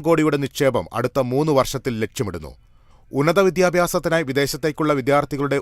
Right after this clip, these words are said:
ഒഴുക്ക് തടയാൻ ഉന്നത വിദ്യാഭ്യാസ നിക്ഷേപക നയം നടപ്പാക്കുമെന്ന് ധനമന്ത്രി. സ്വകാര്യ മേഖലയ്ക്ക് ഊന്നൽ നൽകുന്നതാണ് ബജറ്റിൽ നിർദ്ദേശിച്ച നയം. ടൂറിസം മേഖലയിലും നിരവധി പദ്ധതികൾ പ്രഖ്യാപിച്ചപ്പോൾ ശ്രദ്ധേയമായത് സ്വകാര്യ പങ്കാളിത്തം തന്നെ.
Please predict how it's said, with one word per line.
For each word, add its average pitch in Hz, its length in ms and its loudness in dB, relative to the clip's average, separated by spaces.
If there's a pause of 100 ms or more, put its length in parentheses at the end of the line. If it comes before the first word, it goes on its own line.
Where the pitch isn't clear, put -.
ഒഴുക്ക് 127 280 -2
തടയാൻ 117 300 -2 (160)
ഉന്നത 131 200 -2
വിദ്യാഭ്യാസ 135 580 0 (100)
നിക്ഷേപക 139 440 -2 (140)
നയം 127 240 -2
നടപ്പാക്കുമെന്ന് 120 680 -4
ധനമന്ത്രി. 98 380 -6 (680)
സ്വകാര്യ 123 380 0
മേഖലയ്ക്ക് 120 440 -2 (140)
ഊന്നൽ 131 240 -2
നൽകുന്നതാണ് 117 520 -2 (140)
ബജറ്റിൽ 117 320 -6
നിർദ്ദേശിച്ച 113 460 -6
നയം. 90 280 -8 (220)
ടൂറിസം 147 400 0
മേഖലയിലും 135 480 0
നിരവധി 139 320 -2
പദ്ധതികൾ 131 460 -4
പ്രഖ്യാപിച്ചപ്പോൾ 123 640 -4
ശ്രദ്ധേയമായത് 120 680 -2 (100)
സ്വകാര്യ 117 280 -2
പങ്കാളിത്തം 110 560 -4
തന്നെ. 85 180 -12